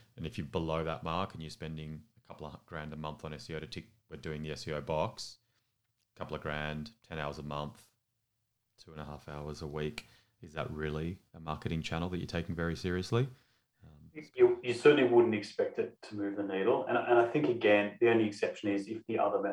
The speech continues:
Speaker 2: elements are being taken care of internally or by another provider.
Speaker 1: Yep.
Speaker 2: Um, and we certainly see that. We certainly take on S E O campaigns where there's a whole bunch of stuff that's happening well,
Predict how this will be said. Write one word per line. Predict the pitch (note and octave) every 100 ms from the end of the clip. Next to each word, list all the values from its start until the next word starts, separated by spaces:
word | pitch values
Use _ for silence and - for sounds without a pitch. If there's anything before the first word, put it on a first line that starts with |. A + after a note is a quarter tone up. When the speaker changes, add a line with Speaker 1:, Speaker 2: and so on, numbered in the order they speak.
| -
Speaker 2:
elements | G2 G2 F#2+ F#2
are |
being | F2+ F#2+
taken | - F#2 _
care | - G2 F#2+
of | F#2 F2+ - _ _ -
internally | G#2 G2+ F#2+ F#2+ F#2+
or | G2 F#2+
by | F#2
another | F2+ -
provider. | - - F#2 G2 D3+ - -
Speaker 1:
Yep. | - - -
Speaker 2:
Um, | G2 F#2+ - F#2 - _ _
and | -
we | F#3+
certainly | F#3 B2+ G#2+
see | - G2+
that. | B2 -
We |
certainly | - G2+ G2+ G2
take | G2
on | G2
S | F#2+ -
E |
O | F#2+
campaigns | - G2 - G2 F#2+ -
where | G2 F#2 F2+ - - -
there's | G#2
a | A2
whole | A2
bunch | G2+ -
of | -
stuff | A2 -
that's | G2 -
happening | G2 - F#2 F#2 - G2 F#2+
well, | F#2+ F#2+ F2+ - -